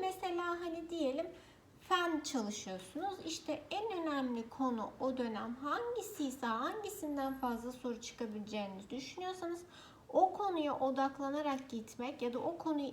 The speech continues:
iyice sindirdikten sonra diğer bütün konulara devam etmek, geçmek daha sizi başarılı kılabilir. Ve burada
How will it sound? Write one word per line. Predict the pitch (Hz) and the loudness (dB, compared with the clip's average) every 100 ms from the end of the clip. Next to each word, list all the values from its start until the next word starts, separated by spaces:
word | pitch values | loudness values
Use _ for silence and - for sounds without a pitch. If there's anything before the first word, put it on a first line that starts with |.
| - | -2
iyice | 277 285 269 | 0 2 2
sindirdikten | 269 277 269 262 240 269 - 370 403 392 | 0 2 4 4 2 -2 0 2 2 2
sonra | 359 330 294 240 | 0 2 2 2
diğer | 277 254 233 | 6 6 6
bütün | 233 240 240 | 0 -2 -2
konulara | 226 226 208 196 190 185 | -2 -2 0 0 -2 -2
devam | 180 180 175 175 170 | -4 -4 -2 -4 -6
etmek, | 180 - 180 - | -8 -10 -10 -10
geçmek | - 196 - 202 - - - - - | -12 -10 -8 -8 -10 -16 -20 -20 -2
daha | 247 269 294 | 2 4 4
sizi | - 220 214 214 | 0 -2 -2 0
başarılı | 220 220 226 190 165 | -2 0 0 -2 -4
kılabilir. | - 302 349 339 339 415 - - - - - - | -2 0 2 0 0 -2 -4 -16 -18 -18 -8 0
Ve | 330 285 | 2 4
burada | 403 554 - 359 | 4 4 4 2